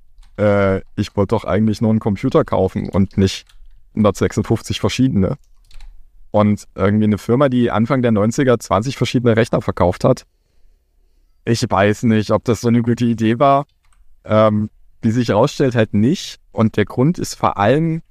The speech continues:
das Hardware-Inventar dazu. Weil bis zu dem Zeitpunkt in den neunzigern hatte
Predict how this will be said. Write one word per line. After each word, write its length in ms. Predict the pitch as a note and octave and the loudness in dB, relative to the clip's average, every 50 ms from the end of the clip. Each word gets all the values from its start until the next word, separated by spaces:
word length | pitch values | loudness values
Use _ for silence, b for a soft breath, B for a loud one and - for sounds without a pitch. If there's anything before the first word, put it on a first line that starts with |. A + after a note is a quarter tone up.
| _ _ _ - - - - - _ - - | _ _ _ -20 -20 -20 -20 -20 _ -16 -2
das 240 | - A2+ - - - - - _ _ - - - - - | 0 0 0 0 -6 -18 -20 _ _ -20 -20 -20 -20 -6
Hardware-Inventar 1400 | - A#2+ C3 D#3 - - - A2+ A2 - - G#2+ G#2 G2 G#2 G#2 G2+ G2 - - - A2+ B2 A#2+ F#2 D#2 - - - - _ - - - - _ _ | 0 2 2 2 0 0 -2 -2 -2 -2 -2 -2 -2 0 0 0 0 0 -2 -2 0 0 2 2 0 -2 -6 -10 -20 -20 _ -20 -20 -20 -20 _ _
dazu. 360 | - F2+ E2+ - - - - - - - _ _ _ _ _ _ _ _ _ _ _ _ _ _ _ _ _ _ _ _ _ _ | 0 0 0 0 -2 -8 -8 -10 -12 -20 _ _ _ _ _ _ _ _ _ _ _ _ _ _ _ _ _ _ _ _ _ _
Weil 140 | - G2+ F#2+ | -2 -2 0
bis 200 | - B2+ - - | 0 -2 -4 -2
zu 80 | - B2+ | -4 0
dem 160 | A#2 A2 G#2+ | 0 0 -2
Zeitpunkt 880 | - - A2 D3+ - - - - A2+ B2 C3+ D#3+ F3+ - - - - - _ _ _ _ - | 0 0 0 0 0 -2 -6 -6 -4 -2 -2 -4 -4 -6 -12 -16 -16 -20 _ _ _ _ -6
in 180 | - B2 C#3+ E3 | -2 0 0 2
den 140 | D#3+ C3 A#2 | 2 0 0
neunzigern 720 | G2+ F#2+ G2+ G#2+ - - G#2 G2+ G2+ G#2 A2+ C3+ E3 F3+ _ _ _ _ _ _ _ _ - - - - - _ _ _ _ _ _ - - - _ _ | 0 0 -2 -2 -4 -4 -2 0 0 0 2 0 -2 -4 _ _ _ _ _ _ _ _ -20 -20 -20 -20 -20 _ _ _ _ _ _ -20 -20 -20 _ _
hatte 320 | - A2 - - A2+ F#2+ | -8 -6 -2 0 0 0